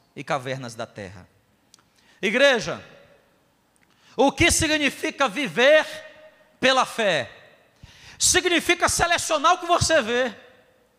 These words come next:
significa tentar coisas inéditas, mas significa, acima de tudo, suportar em amor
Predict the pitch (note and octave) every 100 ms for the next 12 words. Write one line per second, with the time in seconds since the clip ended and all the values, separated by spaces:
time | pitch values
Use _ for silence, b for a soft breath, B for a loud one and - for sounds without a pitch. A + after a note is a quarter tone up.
0 | _ _ _ B B B - - F#4 F#4
1 | E4+ F4+ F#4 E4+ - - F4 D4 - E4+
2 | F4 - F4 D4 E4 C#4 E4 B3 C4 C#4
3 | - - D3+ - - - _ _ B B
4 | B B G#3+ E4+ F4+ - E4+ E4 - F4+
5 | - C#4+ - F#4 G4+ F#4+ D#4+ - E4+ G#3+
6 | F#3 B B - - - - G4+ G#4 -
7 | F4+ D4 - - A3+ G#3+ D#3+ B2 - -
8 | - C#4+ F4+ G4 F#4+ F#4+ E4+ D4+ D4 C4+
9 | A3